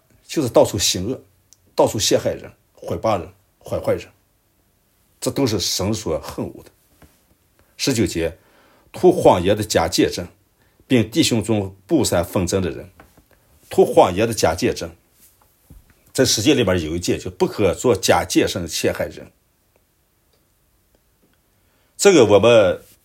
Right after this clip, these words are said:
在教会当中是特别要留意的。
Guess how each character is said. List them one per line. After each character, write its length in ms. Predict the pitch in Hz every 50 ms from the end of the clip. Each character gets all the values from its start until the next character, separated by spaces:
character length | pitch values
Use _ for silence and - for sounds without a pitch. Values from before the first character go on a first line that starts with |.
| _ _ _ - - _ _ _
在 180 | - - 110
教 160 | 95 - 165
会 140 | - - 110
当 160 | - 104 90
中 160 | 90 98 92 87
是 340 | - - 87 80 71 76 90 _ _ _ _ _ _ _ _ _
特 160 | - - -
别 140 | - 95 85
要 140 | 82 76 73
留 180 | 73 78 76
意 160 | 82 90 92 -
的。 100 | -